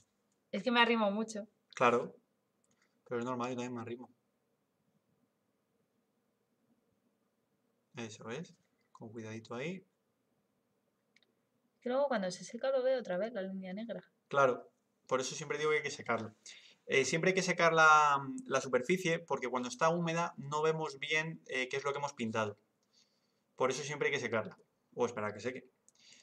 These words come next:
Speaker 2: Eh, Vanessa said that, eh, when the surface is dried, she can see perfectly where she has painted and where she have to paint again.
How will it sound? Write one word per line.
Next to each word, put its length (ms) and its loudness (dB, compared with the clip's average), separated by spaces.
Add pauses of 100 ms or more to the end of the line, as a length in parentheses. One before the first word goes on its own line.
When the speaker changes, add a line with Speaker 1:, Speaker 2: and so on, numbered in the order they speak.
(220)
Speaker 2:
Eh, 1200 4
Vanessa 340 -2
said 300 4
that, 160 4 (240)
eh, 440 4
when 460 -2
the 400 2
surface 440 -2
is 200 -6
dried, 380 4 (460)
she 360 -4
can 200 0
see 240 -2
perfectly 720 -2 (220)
where 300 0
she 380 -6
has 220 -4
painted 560 0 (380)
and 480 -2
where 500 2 (420)
she 600 -6
have 240 -2
to 100 -14
paint 340 0
again. 360 2